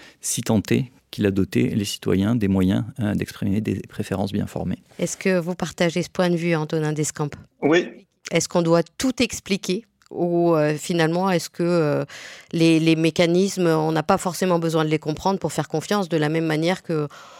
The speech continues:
Speaker 2: on prend l'avion, euh, sans se poser de questions ?
Speaker 3: Je pense que l'explicabilité, euh, comme on dit, des décisions automatiques est quelque chose d'absolument fondamental. La, la notion de transparence également.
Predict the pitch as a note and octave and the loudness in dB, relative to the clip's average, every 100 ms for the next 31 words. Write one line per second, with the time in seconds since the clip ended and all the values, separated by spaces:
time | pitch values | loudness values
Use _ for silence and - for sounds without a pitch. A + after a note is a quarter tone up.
0 | - - E3 E3 D#3+ D#3 D#3+ G3+ G3+ D#3 | -10 -6 -2 2 2 2 0 0 2 2
1 | D3 D3 - E3 D3+ - D#3+ C#3+ C#3 - | 0 -4 -4 -4 -4 -6 -4 -4 -6 -2
2 | D#3 D3+ - - F3 D#3 _ - E3+ - | -2 -2 -4 -4 -6 -8 _ -4 -2 4
3 | C3 B2+ - - C3+ A#2+ A#2+ C3+ D#3 C#3+ | 6 6 2 2 4 4 2 6 6 8
4 | A2+ G#2+ G#2+ - - A2+ A2+ A2+ A2 A2 | 6 4 0 -6 -4 -2 2 2 2 0
5 | A2 A#2 A#2 A2+ G#2+ - C3+ - A2+ - | 2 2 4 4 4 2 -4 -2 0 0
6 | A2+ - C#3 A2+ A2+ - B2+ C3+ - A2+ | 0 0 2 2 0 2 4 4 2 2
7 | A2 G#2 C3 D#3 E3 _ _ - _ - | 4 4 2 2 0 _ _ -20 _ 0
8 | F#2 F#2+ G2+ G#2+ G#2+ A#2 - C3 - A#2+ | 2 2 4 2 0 -4 0 -2 2 0
9 | B2 C3 - G#2+ G#2+ A#2 D#3+ F3 | 2 -2 -2 0 2 2 0 -2